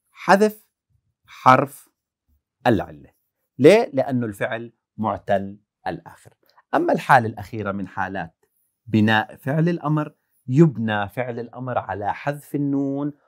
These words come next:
مباشرة. لازم تحكي لي: "لأنه من الأفعال الخمسة"، لأنه من الأفعال الخمسة، زي كلمة ادرسا، ادرسوا، وادرسي. هذول أصلها إيش؟ أفعال أمر، أصلها من،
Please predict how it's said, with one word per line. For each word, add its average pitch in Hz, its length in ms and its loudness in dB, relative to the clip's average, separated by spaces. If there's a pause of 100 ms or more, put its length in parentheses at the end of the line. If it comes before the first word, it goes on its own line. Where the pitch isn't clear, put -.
(160)
مباشرة. 113 600 8
لازم 131 360 0
تحكي - 360 -8
لي: 123 220 -6 (300)
"لأنه 127 340 4
من 110 160 -2
الأفعال 110 800 4 (440)
الخمسة"، 107 640 -4 (120)
لأنه 104 280 -2
من 95 140 -10
الأفعال 101 500 2
الخمسة، 110 400 -10
زي 87 140 -12
كلمة 101 440 -4 (400)
ادرسا، 110 760 4 (360)
ادرسوا، 117 720 -4 (220)
وادرسي. 101 680 -2 (180)
هذول 117 280 2
أصلها 113 640 -2 (380)
إيش؟ 123 340 2
أفعال 113 560 4
أمر، 127 360 2
أصلها 110 540 -6 (200)
من، 107 280 -2